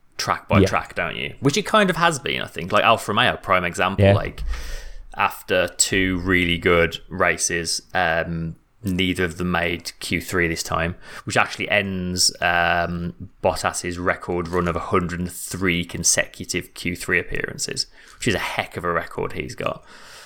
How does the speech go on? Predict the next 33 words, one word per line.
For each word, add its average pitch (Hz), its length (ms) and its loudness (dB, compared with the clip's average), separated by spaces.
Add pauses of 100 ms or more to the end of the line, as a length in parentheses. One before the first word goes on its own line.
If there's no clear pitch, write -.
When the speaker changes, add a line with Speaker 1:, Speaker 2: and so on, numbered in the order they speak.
(240)
Speaker 1:
Um, 82 280 -2
or, 82 420 0 (400)
well, 80 360 0
he 117 60 -2
holds 110 240 2
the 92 100 0
record, 85 360 0
it's - 120 -4
just - 180 -6
not 90 120 2
ongoing 85 380 0
<laughs> - 80 2
anymore. 101 380 0 (840)
Um, 95 760 0 (320)
he - 100 -2
had 127 140 2
a 110 40 -4
decent 101 300 -2
recovery 95 280 0
to - 140 -4
eighth. 90 640 0
Um, 87 280 0
Zhou 90 200 2
was 87 120 -2
just - 180 -6
outside 87 340 0
the - 60 -10
points, - 560 -4
which - 220 -8
we 85 80 -4
will 85 200 -6 (120)
get 95 180 -2
onto. 90 580 -4